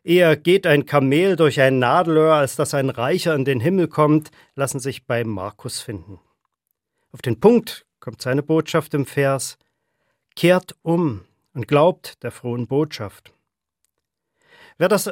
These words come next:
Markus-Evangelium heute hört, kommt mit einer löwenhaften Kraft in Berührung. Nicht mit Herrschergewalt und Schwert, sondern mit der Macht der Liebe.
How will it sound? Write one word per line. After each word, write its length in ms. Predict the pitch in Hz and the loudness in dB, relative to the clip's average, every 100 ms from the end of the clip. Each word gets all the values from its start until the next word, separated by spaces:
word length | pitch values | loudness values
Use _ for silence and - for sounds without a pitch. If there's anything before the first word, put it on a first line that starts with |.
| - | -10
Markus-Evangelium 1500 | 113 123 202 - 175 - - 160 151 143 143 151 147 131 95 | -2 0 0 0 0 0 -2 0 4 2 2 2 2 0 2
heute 340 | 127 151 165 | 0 0 0
hört, 400 | 147 156 151 _ _ _ _ | 2 2 0 _ _ _ _
kommt 240 | - 160 147 | -2 0 0
mit 240 | 156 - | -2 -2
einer 240 | 135 135 | -2 0
löwenhaften 1000 | 123 107 127 170 156 131 98 123 - 131 - | 0 0 2 2 2 -2 -6 -12 -10 -10 -10
Kraft 400 | - 113 - 110 | -8 -10 -8 -8
in 120 | 101 | -6
Berührung. 600 | 107 95 104 92 85 - _ _ _ _ _ _ - | -4 -6 -8 -8 -14 -20 _ _ _ _ _ _ -20
Nicht 280 | 110 - | -18 -6
mit 340 | 135 143 - - | -6 -6 -8 -6
Herrschergewalt 680 | 180 - 135 120 110 117 117 | -4 -2 0 0 0 -2 -4
und 100 | 110 | -6
Schwert, 320 | - 160 - | 0 0 0
sondern 380 | 151 156 165 156 | 0 2 4 2
mit 200 | 127 - | 0 -2
der 120 | 127 | -2
Macht 360 | 120 123 - 135 | -2 -6 -8 -6
der 80 | |
Liebe. 380 | 120 113 113 98 | -4 -6 -8 -12